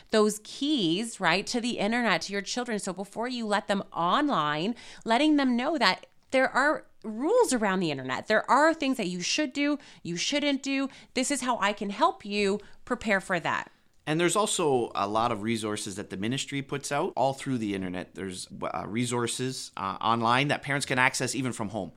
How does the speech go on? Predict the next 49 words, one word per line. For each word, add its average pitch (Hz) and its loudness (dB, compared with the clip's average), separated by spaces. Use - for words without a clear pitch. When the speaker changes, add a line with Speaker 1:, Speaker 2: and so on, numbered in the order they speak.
Speaker 1:
Mm-hmm. 214 2
Speaker 2:
So 151 6
if 151 0
you're 156 0
not 160 4
able 160 2
to 127 -2
have 123 0
to - -10
attend 123 -4
a 123 -2
particular 107 -6
night, 120 -4
there's 113 -4
an 117 -2
abundance 110 0
of 101 -6
information 98 -6
on 95 -6
bullying 107 -4
that's 90 -10
out 104 -8
there. 151 -4
And, 101 -4
uh, 87 -2
it 123 -4
just, - -4
you 110 -4
just 120 -4
need 113 -2
to 101 -8
take 101 -8
that 101 -2
initiative. 127 -4
And 139 -2
the 160 -2
other, 233 -4
the 123 -4
other, 139 -2
uh, 107 2
tip - -6
would 113 -2
be 117 -2
to 120 -2
sit 175 -4
down 151 0
with 135 -4
your 104 -8
child. 117 -4